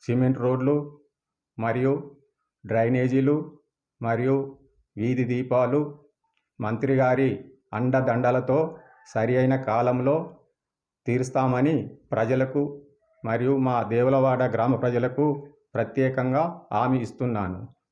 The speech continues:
మరొక్కసారి మా దేవులవాడ గ్రామ ప్రజలందరికీ సం-, నూతన సంవత్సర మరియు సంక్రాంతి శుభాకాంక్షలు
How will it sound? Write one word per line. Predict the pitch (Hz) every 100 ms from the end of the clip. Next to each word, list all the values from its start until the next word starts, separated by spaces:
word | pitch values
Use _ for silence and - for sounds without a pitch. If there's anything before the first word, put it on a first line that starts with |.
| -
మరొక్కసారి | 120 131 135 135 123 123 147 151 - _ -
మా | 117
దేవులవాడ | 107 120 127 127 123 127 120 - - - _ _
గ్రామ | 113 123 131
ప్రజలందరికీ | 113 123 120 120 120 127 139 156 160 - _ _ _
సం-, | - 113 120 - _ -
నూతన | - 113 117 123 135 135
సంవత్సర | 135 127 117 - 135 156 - - - _ 117
మరియు | 117 120 143 143 143 - _
సంక్రాంతి | - 113 123 127 131 123
శుభాకాంక్షలు | 123 120 113 110 113 135 127 165 185